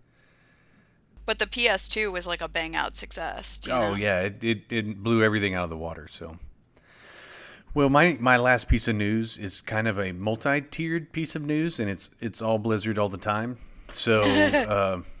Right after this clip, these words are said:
Speaker 2: so just stay with me. So first of all, Activision Blizzard closes their French office,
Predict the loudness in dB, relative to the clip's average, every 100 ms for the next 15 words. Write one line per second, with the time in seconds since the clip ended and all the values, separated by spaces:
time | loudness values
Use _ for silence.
0 | -16 -16 -16 -20 _ _ _ -14 0 4
1 | 6 4 2 0 0 -10 -6 2 6 6
2 | 2 -4 0 2 4 2 2 4 6 6
3 | 6 2 2 2 0 0 -4 2 2 2
4 | -2 -4 -6 -8 -2 -2 0 -2 -2 -4
5 | -12 -14